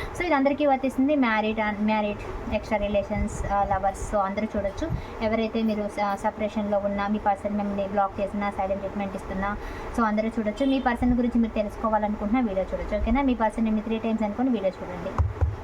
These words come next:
యూనివర్స్, మా వ్యూవర్స్ యొక్క పర్సన్స్ కరెంట్ ఫీలింగ్స్ ఏంటి, మా వ్యూవర్స్ ఎందుకు సైలెంట్గా, మా వ్యూవర్స్ యొక్క పర్సన్స్ మా వ్యూవర్స్తో ఎందుకు సైలెంట్గా ఉంటున్నారు, ఎందుకు దూరంగా ఉంటున్నారు, రీయూనియన్ ఉందా లేదా?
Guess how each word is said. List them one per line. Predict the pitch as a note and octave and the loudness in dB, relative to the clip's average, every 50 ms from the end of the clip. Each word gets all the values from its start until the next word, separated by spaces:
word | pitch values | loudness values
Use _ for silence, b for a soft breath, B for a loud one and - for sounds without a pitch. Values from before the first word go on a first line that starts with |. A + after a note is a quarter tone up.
| - - - - - - - - - - | 0 0 0 -2 -6 -10 -12 -12 -4 0
యూనివర్స్, | B3 A#3+ B3+ C#4 C#4+ C#4+ - C4+ | 2 4 4 4 2 2 2 4
మా | B3 A#3+ A#3 A#3+ | 4 6 4 4
వ్యూవర్స్ | A#3+ B3 B3 A#3+ A#3 A#3 - A#3 | 4 2 2 2 2 2 2 2
యొక్క | G#3 - A3 A#3 A3+ G#3+ - - | 0 0 2 2 2 2 2 2
పర్సన్స్ | G#3+ G3+ - - A#3+ C4+ D4 - - - | 2 2 2 0 0 0 0 -2 -2 0
కరెంట్ | A3+ G#3 G#3 G#3 A3 A#3 | 0 0 2 0 0 0
ఫీలింగ్స్ | - A3+ G#3 G3+ G3 F#3+ - G3+ | 0 0 0 0 -2 -2 -2 -4
ఏంటి, | G3 G3+ B3+ B3+ | -2 -2 0 2
మా | A#3+ A#3 A3+ A3+ A#3+ A#3+ | 4 4 4 6 6 4
వ్యూవర్స్ | B3 A#3+ A3+ A3 A#3+ C#4 C#4+ - - | 4 4 2 2 2 0 0 -2 -2
ఎందుకు | G3+ G#3+ A3+ A3+ B3+ - C4+ | 0 2 2 2 2 0 0
సైలెంట్గా, | - A3 G3+ G3+ G#3 G#3 G3+ - G3+ G#3 G#3 - | 2 2 2 2 0 0 -2 -2 -2 0 0 0
మా | G#3+ G#3+ A3 A3+ | 2 0 2 2
వ్యూవర్స్ | A#3 A#3 A#3 A3+ - A3 | 2 2 2 0 0 -4
యొక్క | G#3 - | -2 -2
పర్సన్స్ | G#3 G3 G3+ G3 - - B3 A#3+ - A#3+ | 0 0 0 0 0 0 -2 0 0 0
మా | A3+ G#3 G#3+ | 2 2 2
వ్యూవర్స్తో | G#3+ A3 G#3+ G3+ - - B3+ | 2 0 0 -2 -2 -2 0
ఎందుకు | A#3 A3+ A#3 A#3+ C4 | 2 2 2 0 0
సైలెంట్గా | B3 - G#3+ G#3 G3+ G#3 G3+ G3 G#3+ G#3 G#3 G3+ | 0 0 0 0 0 0 -2 -2 0 0 0 0
ఉంటున్నారు, | G3 G3 G#3 G#3 A3+ | 0 0 0 0 2
ఎందుకు | A3+ G#3+ A3 A#3+ B3 A3 | 2 2 2 2 0 0
దూరంగా | G3+ G3+ F#3+ F#3+ F#3+ F#3+ G3 F#3+ | 0 0 -2 -2 0 0 0 0
ఉంటున్నారు, | F#3+ F3+ - F#3 F#3 F3+ F#3+ G3+ C4+ E4+ B B B B B B B - | 0 -2 -4 -6 -4 -4 -2 -2 -4 -4 B B B B B B B 0
రీయూనియన్ | A#3 A#3 A#3+ A#3+ A#3+ A#3 A#3+ A#3+ A3+ | 2 2 4 4 6 6 4 4 2
ఉందా | G3+ F#3+ G3 G#3 G#3+ | 0 0 0 0 0
లేదా? | G3+ G3 F3 - - - | 0 -2 -4 -4 -6 -8